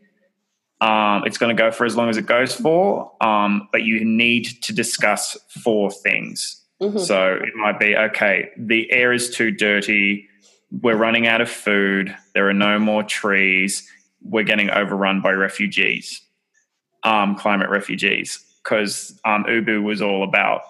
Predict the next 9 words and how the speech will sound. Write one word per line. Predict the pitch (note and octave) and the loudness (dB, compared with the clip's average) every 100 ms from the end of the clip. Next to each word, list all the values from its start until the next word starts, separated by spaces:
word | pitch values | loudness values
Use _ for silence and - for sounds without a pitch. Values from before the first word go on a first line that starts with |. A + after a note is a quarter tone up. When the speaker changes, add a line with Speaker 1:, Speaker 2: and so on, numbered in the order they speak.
| - | -6
Speaker 1:
environmental | A2+ G#2 F#2+ G2 - | 0 2 2 0 -2
destruction." | - A2+ - - - - G2+ - - - _ _ _ _ - | -8 -6 -2 -2 -2 -8 -10 -16 -20 -20 _ _ _ _ 0
And | G#2+ G#2+ G#2 | 2 4 2
so, | - A2 G#2 G#2 G#2 G2+ G2+ - _ - | 0 2 4 4 2 0 -2 -8 _ 0
uh, | G#2 G2+ E2+ - - - _ _ | 0 0 -4 -14 -20 -20 _ _
an | A#2+ A2+ A2+ | 0 0 0
improv | B2+ B2+ A2+ | 0 0 0
like | G#2 G2+ - | 2 0 2
that, | G#2+ G2+ - - | 2 2 0 -6